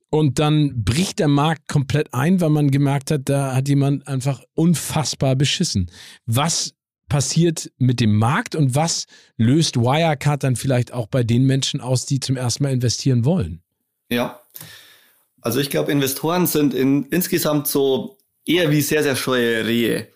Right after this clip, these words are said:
Speaker 2: Das heißt, die, man muss erstmal Vertrauen aufbauen. Es ist ja was sehr, sehr fast schon Intimes, wenn du jemanden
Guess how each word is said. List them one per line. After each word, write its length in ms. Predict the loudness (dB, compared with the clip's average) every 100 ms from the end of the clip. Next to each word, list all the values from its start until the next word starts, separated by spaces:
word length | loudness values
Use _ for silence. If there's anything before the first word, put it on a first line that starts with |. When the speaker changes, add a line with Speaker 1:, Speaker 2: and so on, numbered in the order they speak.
| -6
Speaker 2:
Das 160 | -4
heißt, 280 | 0 -2 0
die, 200 | 0 2
man 260 | 0 -2 -2
muss 140 | 0
erstmal 260 | -2 -4 -6
Vertrauen 460 | -6 -4 -2 0
aufbauen. 380 | -2 -2 -2 -4 -4
Es 160 | -8 -6
ist 80 | -2
ja 100 | -2
was 160 | -2 -2
sehr, 140 | 0
sehr 460 | 0 0 -2 -6 -10
fast 240 | -8 -6 -2
schon 160 | -2
Intimes, 600 | 0 -2 0 2 2 0 -2
wenn 120 | -2
du 60 |
jemanden 560 | 2 2 2 2 0 -2